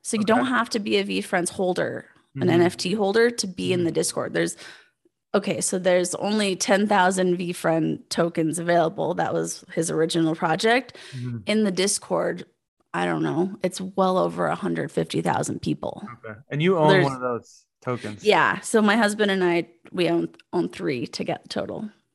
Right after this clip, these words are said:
Speaker 2: And, and how much did you invest to buy those three tokens?
Speaker 1: Um, so we got them all three at the cheapest possible price. At,
Speaker 2: Mm-hmm.
Speaker 1: was po-, uh, right around point five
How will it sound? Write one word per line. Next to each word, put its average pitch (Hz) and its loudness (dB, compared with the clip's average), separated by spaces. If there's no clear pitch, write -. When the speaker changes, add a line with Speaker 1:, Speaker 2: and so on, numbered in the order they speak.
Speaker 2:
And, 131 0
and 131 0
how 117 -2
much 147 -4
did 135 -10
you 135 -2
invest 123 -2
to 117 -12
buy 117 0
those 123 -6
three 127 -8
tokens? 143 -8
Speaker 1:
Um, 208 2
so 214 2
we 202 4
got 220 4
them 240 0
all 185 2
three 185 -2
at 170 -4
the 165 -4
cheapest - -2
possible 175 -2
price. 185 0
At, 123 -2
Speaker 2:
Mm-hmm. 123 -10
Speaker 1:
was 135 -4
po-, - -8
uh, 175 2
right 175 4
around 175 4
point 170 0
five 170 -2